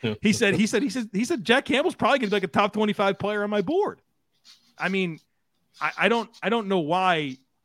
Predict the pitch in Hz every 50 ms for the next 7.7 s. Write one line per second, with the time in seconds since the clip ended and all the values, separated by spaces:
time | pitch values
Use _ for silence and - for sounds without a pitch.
0 | _ _ - - 143 180 165 151 190 185 156 147 160 180 175 151 143 165 170 -
1 | - 151 139 123 131 151 160 156 139 143 127 120 117 - - 143 151 151 - -
2 | 156 139 143 147 151 160 175 - - - 175 175 175 165 147 139 135 - 143 131
3 | - 139 127 127 110 - _ _ _ _ _ _ _ _ - - - 151 147 143
4 | 135 110 143 135 - 135 123 117 - 131 131 127 123 120 - 127 127 123 120 127
5 | 127 113 123 117 117 113 117 113 113 113 - - 127 - 127 123 110 - - 117
6 | 117 117 117 113 101 113 117 - 123 120 123 110 117 117 117 117 113 113 - 123
7 | 110 107 107 104 - 120 120 120 120 110 104 123 127 120